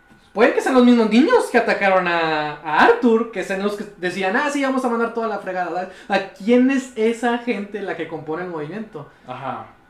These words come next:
Speaker 1: Este,
Speaker 2: Sí.
Speaker 1: y a mí, a, a mí esa era mi mayor duda, o sea, ¿quiénes son? ¿Por qué lo hacen?
Speaker 2: Y el hecho de que no sabemos quiénes son, ¿qué es lo que la película quiere que pensemos que son? O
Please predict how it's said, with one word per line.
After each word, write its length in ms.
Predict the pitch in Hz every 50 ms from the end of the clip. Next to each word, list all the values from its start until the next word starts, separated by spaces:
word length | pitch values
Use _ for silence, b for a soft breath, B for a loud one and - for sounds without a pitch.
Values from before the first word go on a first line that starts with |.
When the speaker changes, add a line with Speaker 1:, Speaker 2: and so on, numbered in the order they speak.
| _ _ _
Speaker 1:
Este, 840 | 165 175 165 160 175 170 175 180 - 175 165 156 156 156 156 156 -
Speaker 2:
Sí. 280 | - _ _ _ _ 185
Speaker 1:
y 20 |
a 80 | 190 208
mí, 180 | 202 202 208
a, 220 | 214 226 247 - 214
a 40 | 208
mí 100 | 202 202
esa 180 | 202 - 247 254 254
era 100 | 240 226
mi 120 | 214 202 202
mayor 320 | 190 170 165 180 180 170
duda, 340 | 156 180 220 247 240 190 147 147
o 40 |
sea, 140 | - 185 160
¿quiénes 260 | - 185 208 226 220
son? 380 | - 208 202 214 226 220 196 - - _
¿Por 180 | _ 170 165 165
qué 140 | - 170 180
lo 140 | 202 196 185
hacen? 440 | 185 202 196 - 208 175 156 143 - - _
Speaker 2:
Y 140 | 185 196 196
el 80 | 196 196
hecho 160 | 190 180 269
de 100 | 262 262
que 60 | 233
no 100 | 208 214 214
sabemos 280 | 233 220 220 233 233 -
quiénes 220 | - 208 208 214 202
son, 260 | 202 196 196 202 202 b b b b b b b b b _ _ _ _ _ _
¿qué 140 | - 165 170
es 60 | 180
lo 180 | 208 208 208 -
que 280 | - - 175 160 156
la 260 | 151 147 143 131 - -
película 560 | 139 139 139 139 - - 175 170 170 165 165
quiere 340 | - 147 143 147 151 151 151
que 420 | - 151 135 127 123 120 113 110 - _
pensemos 380 | 139 135 135 135 151 165 160
que 140 | - - 151
son? 400 | 139 151 180 220 220 180 151 - -
O 380 | 139 139 135 139 135 131 -